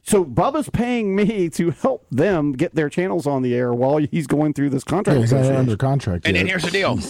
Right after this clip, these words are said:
Speaker 3: I'm not
Speaker 1: Yeah.
Speaker 3: even under, I'm sending my guy to New York that I'm paying, you know, my, Bubba Radio Network salary to do, you know, to help get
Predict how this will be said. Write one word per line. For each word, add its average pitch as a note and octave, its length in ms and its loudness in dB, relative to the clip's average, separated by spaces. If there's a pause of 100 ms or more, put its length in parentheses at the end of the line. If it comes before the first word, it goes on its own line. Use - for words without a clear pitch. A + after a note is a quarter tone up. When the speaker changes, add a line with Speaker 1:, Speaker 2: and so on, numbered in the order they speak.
Speaker 3:
I'm F#3 140 2
not G3+ 160 2
Speaker 1:
Yeah. F3+ 60 0
Speaker 3:
even E3+ 160 -2
under, D3+ 220 -4 (140)
I'm G#3 200 0
sending D#3 420 -4
my C#3+ 220 0
guy D#3+ 320 0
to C#3+ 80 0
New C#3+ 100 0
York C3 460 0
that B2 120 0
I'm C#3 200 0
paying, A2 480 -2 (400)
you B2+ 80 0
know, A2+ 200 0
my, B2 180 -2
Bubba B2+ 280 0
Radio C3+ 240 0
Network B2 320 -2
salary G2 500 -2 (220)
to C#3+ 160 -2
do, D3+ 540 0
you D3 100 -2
know, C3 120 -2
to B2+ 180 -2
help D3+ 360 -2
get C#3 360 -2